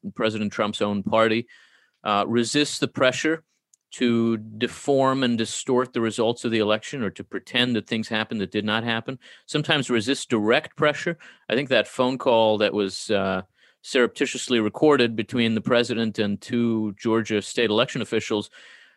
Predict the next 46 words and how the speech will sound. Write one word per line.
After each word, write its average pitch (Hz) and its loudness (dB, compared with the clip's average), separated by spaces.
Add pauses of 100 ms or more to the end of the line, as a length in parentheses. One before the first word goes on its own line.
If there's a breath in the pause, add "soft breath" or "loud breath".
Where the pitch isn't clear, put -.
um, 117 0
i-, 156 -2
is 151 2
an 151 4
example 143 0
of 107 -2
the 113 2
institutions 120 -4
holding. 160 -2 (120)
They 107 2
listened 131 -2
to 127 -4
him 139 0
and 139 -2
they 135 2
said, 143 0
"No, 151 0
that's 117 0
not 123 0
what 107 2
happened, 107 -4
and 110 -2
it's - -8
not 113 -4
what 107 -2
we're 107 0
going 101 -2
to 98 -4
do." 143 -2 (540 loud breath)
That's 135 0
what, 151 0 (160)
that's 117 0
what 156 6
it 120 4
looks 156 0
like 87 0
when 107 -2
the 107 0
institutions 107 -8
hold. 104 0 (380 soft breath)
They 135 4
hold 175 4
under 175 0
strain, 147 0
under 131 0
pressure. - -2